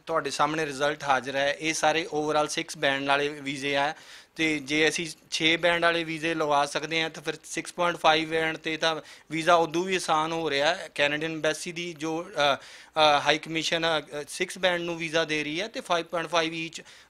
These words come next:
ਨੂੰ ਦੇ ਰਹੀ ਹੈ ਤੇ six each overall six point five ਨੂੰ ਵੀ ਵੀਜ਼ਾ ਮਿਲੇਗਾ, ਜ਼ਰੂਰ ਮਿਲੇਗਾ।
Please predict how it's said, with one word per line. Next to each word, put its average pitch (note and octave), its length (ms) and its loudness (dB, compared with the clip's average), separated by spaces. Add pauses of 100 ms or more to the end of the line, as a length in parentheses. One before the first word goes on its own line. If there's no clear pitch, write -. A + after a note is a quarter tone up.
ਨੂੰ E3 140 -4
ਦੇ E3 180 0
ਰਹੀ E3 140 -2
ਹੈ F#3 80 2
ਤੇ G3+ 200 -4 (400)
six G3+ 80 2 (260)
each F3+ 260 -4
overall E3+ 480 0
six E3+ 200 -6
point E3 320 -6
five D3 300 2
ਨੂੰ D#3+ 200 -6
ਵੀ G3+ 180 -8
ਵੀਜ਼ਾ D#3 420 -2
ਮਿਲੇਗਾ, D3 460 -2
ਜ਼ਰੂਰ C#3 280 -8
ਮਿਲੇਗਾ। G#2 340 -10